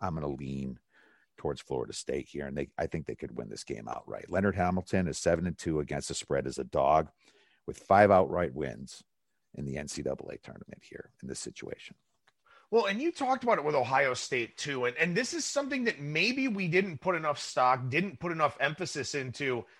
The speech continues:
Speaker 2: coming into this tournament, is, you know, the Buckeyes didn't take care of the basketball against Oral Roberts and didn't force turnovers. And most of the teams here in the Big Ten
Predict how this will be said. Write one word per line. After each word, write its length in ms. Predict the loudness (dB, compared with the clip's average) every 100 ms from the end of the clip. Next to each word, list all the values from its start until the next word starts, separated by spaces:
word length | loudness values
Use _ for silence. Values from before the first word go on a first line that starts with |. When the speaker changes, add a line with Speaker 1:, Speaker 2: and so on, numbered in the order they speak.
| _ -2
Speaker 2:
coming 280 | 0 2 0
into 120 | 0
this 220 | -2 -4
tournament, 480 | -2 -2 0 -2 -4 -10 _ _ _
is, 460 | 4 4 2 -4 -10 _ _ _
you 60 | -2
know, 80 |
the 80 | 4
Buckeyes 560 | 8 8 8 4 2 0
didn't 220 | 2 4
take 160 | 4 4
care 140 | 6
of 80 | 6
the 40 | 8
basketball 440 | 8 8 4 2
against 200 | 2 0
Oral 220 | 2 4
Roberts 460 | 6 6 6 0 0
and 160 | 0 4
didn't 240 | 2 2
force 340 | -2 0 0
turnovers. 600 | -2 -2 0 -2 -4 -10 -20 _ _ _
And 220 | 0 4
most 360 | 8 8 6 0
of 100 | -2
the 80 | -2
teams 400 | -2 -4 -4 2
here 160 | 2
in 240 | 4 2 2
the 80 |
Big 260 | 2 0 0
Ten 380 | 4 4 4